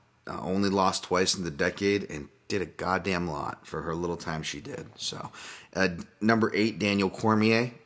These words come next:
Again, you know, his head, you know, he, he, he could have been maybe a, a, a spot or two higher, but I think for the way I'm doing this list, and then you also look at Daniel Cormier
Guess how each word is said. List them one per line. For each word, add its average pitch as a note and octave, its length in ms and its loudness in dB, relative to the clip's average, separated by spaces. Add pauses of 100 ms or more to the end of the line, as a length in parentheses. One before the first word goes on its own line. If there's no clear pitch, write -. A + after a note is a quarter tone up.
(120)
Again, F#2 560 0
you F2+ 100 -4
know, E2+ 220 0
his F#2 320 0
head, G2 240 4
you G2 80 2
know, F2+ 160 0
he, C#2 500 -4
he, G2+ 160 -4
he A2 160 -6
could B2 180 0
have A2 80 2
been A2+ 160 6
maybe G#2+ 280 4
a, F2+ 100 -4 (1400)
a, - 680 -6 (320)
a E2 60 4
spot B2 400 10
or D3 80 4
two D3 240 6
higher, C#3+ 340 6
but G2+ 220 4
I G2 60 6
think G#2 420 2 (640)
for A2 160 2
the G2+ 140 2
way G2+ 180 6
I'm G2+ 160 6
doing G#2 280 2
this F2+ 180 0
list, G2 360 2
and F2 140 -2
then F2 80 -2
you F2+ 140 2
also F2 260 2
look F#2 180 2
at F2 100 0
Daniel F2+ 280 -2
Cormier F2+ 360 0